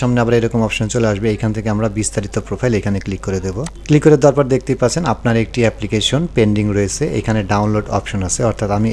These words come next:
এখানে ডাউনলোড, এখানে ক্লিক করে আমার যে ফাইলটি সংশোধন করলাম তার একটা পিডিএফ ফাইল এখানে দেওয়া হবে, সেটা ডাউনলোড করে আমাদের সংরক্ষণ করতে হবে। ক্লিক করলে দেখতেই পাচ্ছেন এখানে কিন্তু আমাকে একটা পিডিএফ ফাইল দেওয়া হয়েছে। এখানে আমি কী ধরনের সংশোধন করতে চাচ্ছি এবং তার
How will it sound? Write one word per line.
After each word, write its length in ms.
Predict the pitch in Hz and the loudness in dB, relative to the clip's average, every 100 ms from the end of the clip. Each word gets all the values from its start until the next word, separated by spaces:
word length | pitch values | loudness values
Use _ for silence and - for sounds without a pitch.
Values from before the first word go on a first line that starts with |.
| 104 | -2
এখানে 220 | - 110 110 - - - - - 110 | -2 -4 -4 -8 -14 -16 -14 -4 0
ডাউনলোড, 340 | 110 113 117 | 2 4 2
এখানে 320 | - 117 123 120 | -2 -2 0 0
ক্লিক 180 | - 117 - | -2 -4 0
করে 120 | 131 | 2
আমার 220 | 151 110 101 | 4 2 2
যে 120 | 113 | -2
ফাইলটি 440 | - 110 104 - | 0 0 0 -2
সংশোধন 480 | 107 110 107 107 104 | -2 0 0 -2 -2
করলাম 320 | 101 127 113 101 | 0 2 2 2
তার 100 | 110 | 0
একটা 180 | 107 - - | 0 -2 -2
পিডিএফ 280 | 131 127 127 | 0 0 2
ফাইল 140 | 117 110 | 2 2
এখানে 160 | 110 110 | 2 0
দেওয়া 180 | 104 101 | 2 0
হবে, 120 | 95 131 | 0 0
সেটা 160 | 117 110 95 | 0 0 0
ডাউনলোড 300 | 101 104 101 - | 0 0 -2 0
করে 100 | 107 | 0
আমাদের 280 | 101 98 127 - | 0 -2 -4 -2
সংরক্ষণ 380 | 104 95 - 104 | -2 -2 -4 -4
করতে 280 | - 123 101 | -4 -4 -4
হবে। 200 | 90 151 - - | -4 -6 -8 0
ক্লিক 180 | 151 143 | 2 6
করলে 160 | 151 147 | 6 6
দেখতেই 280 | 139 135 131 | 4 2 2
পাচ্ছেন 280 | 131 - 147 | 2 2 0
এখানে 260 | 123 127 | 2 2
কিন্তু 200 | 117 117 117 | 2 2 2
আমাকে 200 | 113 110 | 2 0
একটা 120 | 101 110 | -4 -2
পিডিএফ 260 | 117 107 107 | 0 0 0
ফাইল 140 | 110 104 | 0 0
দেওয়া 140 | 104 101 | 2 2
হয়েছে। 200 | 104 - | 0 0
এখানে 160 | 120 113 | 0 2
আমি 120 | 110 104 | 0 0
কী 60 | 117 | -2
ধরনের 300 | 113 117 117 - | 2 2 2 0
সংশোধন 360 | 107 104 107 | 0 0 -2
করতে 280 | 104 110 - | 0 -2 -2
চাচ্ছি 260 | 101 101 - | -2 -2 0
এবং 180 | 113 107 107 | 0 0 -2
তার 120 | - | 0